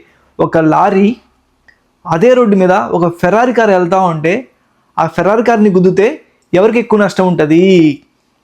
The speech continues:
అని ఒక దేశం గురించి, ఆ దేశానికి చెందిన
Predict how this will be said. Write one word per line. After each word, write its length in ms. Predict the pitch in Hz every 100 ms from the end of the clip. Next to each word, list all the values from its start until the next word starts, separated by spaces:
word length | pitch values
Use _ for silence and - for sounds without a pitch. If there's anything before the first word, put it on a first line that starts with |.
| _ _ _ _ _ _ -
అని 320 | 160 180 254 339 _ _ _ _ -
ఒక 160 | 170
దేశం 540 | 175 143 175 196 254 240
గురించి, 540 | 220 208 180 247 294 _ _ _ _ _ _ - _ 165
ఆ 160 | 175
దేశానికి 600 | 185 185 214 240 240 208
చెందిన 380 | 214 202 226 311